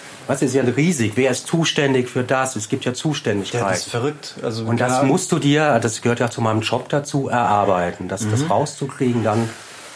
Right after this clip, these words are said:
Speaker 1: äh, Verbindungen aufzubauen, um zu gucken, wie kriegt man kürzere Wege hin, ja?
Speaker 2: Mhm.
Speaker 1: Und schneller. Und das ist dann ganz gut, wenn man das dann so, so hat, hat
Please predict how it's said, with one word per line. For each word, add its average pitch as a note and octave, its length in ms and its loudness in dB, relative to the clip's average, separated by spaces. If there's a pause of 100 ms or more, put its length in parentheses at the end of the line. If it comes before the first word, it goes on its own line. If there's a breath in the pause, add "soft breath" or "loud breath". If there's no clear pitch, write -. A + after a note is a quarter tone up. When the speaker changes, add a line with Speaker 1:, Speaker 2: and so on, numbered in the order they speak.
(140)
Speaker 1:
äh, A2 100 0
Verbindungen B2 580 4
aufzubauen, F#2 720 0
um G#2+ 280 -4
zu - 80 -6
gucken, B2 340 -2
wie B2 100 0
kriegt C3 200 -2
man B2+ 100 2
kürzere A#2 460 0
Wege F2+ 280 2
hin, - 60 -4 (320)
ja? F#2 80 -6 (220)
Speaker 2:
Mhm. G#2+ 400 0
Speaker 1:
Und G#2+ 80 -2
schneller. F2 400 0
Und F#2 140 -2
das G#2+ 100 0
ist D3+ 160 -4
dann C#3+ 140 4
ganz C#3 240 2
gut, C#3+ 280 4
wenn B2 120 2
man A#2 160 2
das A#2 200 -4
dann A#2+ 200 2
so, A2+ 260 -2 (640 loud breath)
so A#2 240 -6
hat, D3+ 180 -2
hat B2 220 -2